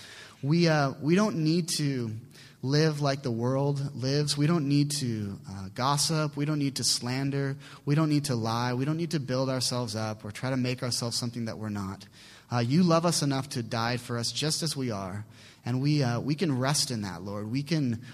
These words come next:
walk out of here, uh, changed people, um, controlling our tongue, um, having you do that for us, and, um,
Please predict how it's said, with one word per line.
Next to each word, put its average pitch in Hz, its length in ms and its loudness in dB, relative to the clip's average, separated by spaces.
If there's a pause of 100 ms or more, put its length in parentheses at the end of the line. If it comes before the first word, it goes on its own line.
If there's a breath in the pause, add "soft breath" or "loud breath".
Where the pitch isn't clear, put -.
(140)
walk 143 320 4
out 175 140 2
of 147 100 -2
here, 123 440 -4
uh, 104 180 -8 (100)
changed 170 520 0
people, 127 440 -4 (480 loud breath)
um, 110 460 -6 (100)
controlling 170 640 2
our 156 100 2
tongue, 117 520 -4
um, 107 340 -8 (300 loud breath)
having 156 260 2
you 147 160 4
do 165 200 2
that 127 220 0
for 104 260 -8
us, 104 300 -6 (460 loud breath)
and, 113 220 -2
um, 113 360 -4